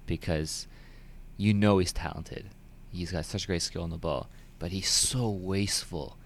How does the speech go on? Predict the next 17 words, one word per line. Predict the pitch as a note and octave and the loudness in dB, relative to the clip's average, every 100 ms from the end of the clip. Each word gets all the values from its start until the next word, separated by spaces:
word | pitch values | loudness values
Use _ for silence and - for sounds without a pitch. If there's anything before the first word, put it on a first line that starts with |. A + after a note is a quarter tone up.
| - | -16
He, | - G2+ - - | -14 -12 -8 -4
you | A#2+ G#2+ G2+ | -2 0 2
know, | F#2+ | 0
he | G2+ | 0
just, | - G#2 - A2+ | -2 -4 -4 -6
he, | F#2 F#2 - - | -4 -4 -6 -8
in | G#2 | -8
front | - C3+ A2 | -4 -2 0
of | |
net, | F2+ F2+ E2+ - - - | 0 0 0 -4 -14 -8
um, | F2 E2 D#2+ D#2 F#2 - | -6 -4 -6 -8 -10 -6
ev-, | D3 A#2+ - | -4 -4 -2
even | C3 D3+ | -2 0
on | B2+ | 0
that | G2 | 0
Lukaku | G#2+ G2 G2 | 0 -2 -2
chance, | G#2 D#2 - | -2 -2 -4